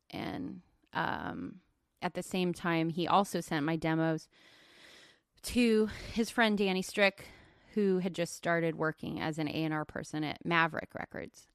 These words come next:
And he sent it to Danny and said, "Hey, what do you think I should do with this artist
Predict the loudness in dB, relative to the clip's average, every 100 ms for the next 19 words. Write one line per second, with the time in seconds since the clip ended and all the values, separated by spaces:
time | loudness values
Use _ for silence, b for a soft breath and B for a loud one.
0 | -8 -6 -6 -10 -12 -10 -6 -4 -6 -6
1 | -8 -4 -2 0 -2 -4 -4 -2 0 0
2 | -2 -8 B B B -2 0 0 -2 -2
3 | -4 -6 -12 -12 -4 0 2 0 -2 -10
4 | _ -6 -6 -6 -10 -10 -16 _ _ _
5 | _ _ _ _ 4 4 4 -2 -6 -18